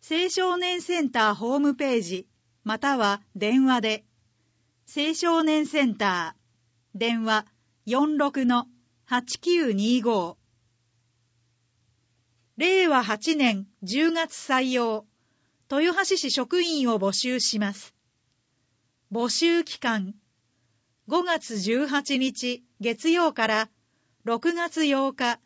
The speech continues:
月曜。職種、一、事務職、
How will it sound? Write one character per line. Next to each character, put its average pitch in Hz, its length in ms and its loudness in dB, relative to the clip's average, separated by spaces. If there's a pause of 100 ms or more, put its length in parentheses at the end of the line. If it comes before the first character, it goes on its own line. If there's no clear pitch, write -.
(160)
月 208 320 -2
曜。 233 340 0 (1400)
職 240 360 -6
種、 320 420 0 (960)
一、 302 480 -4 (480)
事 196 180 -4
務 330 160 0
職、 262 520 0